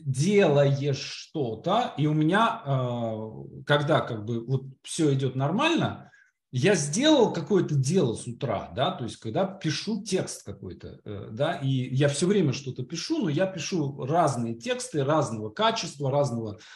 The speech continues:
назначения там и так далее, и так далее, да, и приоритетность этих текстов для меня тоже разная. Вот. И, э, соответственно, там пишешь какой-то текст, делаешь какое-то дело,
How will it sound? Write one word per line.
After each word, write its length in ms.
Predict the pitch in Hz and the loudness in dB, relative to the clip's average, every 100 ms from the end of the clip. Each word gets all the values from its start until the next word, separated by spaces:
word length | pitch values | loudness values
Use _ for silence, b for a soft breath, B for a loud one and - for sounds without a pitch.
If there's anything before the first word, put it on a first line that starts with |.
| B | B
назначения 760 | 120 139 139 160 - 247 240 180 | 2 4 6 2 0 0 2 2
там 240 | 139 127 | 0 -4
и 40 | 123 | -2
так 180 | 135 135 | -2 0
далее, 240 | 165 139 | 0 0
и 20 | |
так 160 | 143 147 | 0 -2
далее, 280 | 120 87 85 | -2 -4 -6
да, 180 | 92 156 | -4 -2
и 300 | 151 147 135 | 0 -2 -2
приоритетность 880 | - 170 185 185 190 226 214 139 - | -2 4 6 8 6 2 0 -2 -6
этих 220 | 143 135 | -10 -8
текстов 340 | 220 214 147 | -6 -4 -4
для 100 | 120 | -2
меня 200 | 135 156 | 0 0
тоже 320 | 147 160 127 127 | -2 -2 -2 0
разная. 400 | 117 95 95 - B B B B _ | -2 -4 -10 -18 B B B B _
Вот. 580 | 131 135 147 147 92 - | 2 4 4 2 -2 -6
И, 400 | 135 139 139 139 127 | -2 2 4 4 2
э, 500 | 127 123 120 120 117 | -2 -6 -4 -4 -4
соответственно, 600 | 165 165 185 - 120 104 | -2 -2 -2 -4 -6 -8
там 240 | 117 98 - | -6 -8 -2
пишешь 460 | 208 185 139 - - | 0 2 0 -4 -4
какой-то 420 | 139 151 139 131 | -2 0 -2 -4
текст, 420 | - 302 302 - - | -4 -2 -2 -4 -8
делаешь 640 | 123 170 190 135 117 - | -2 2 4 4 0 -4
какое-то 480 | 131 139 131 - 120 | -6 -2 -2 -2 -6
дело, 680 | 123 226 311 170 95 - | -2 2 4 2 0 -6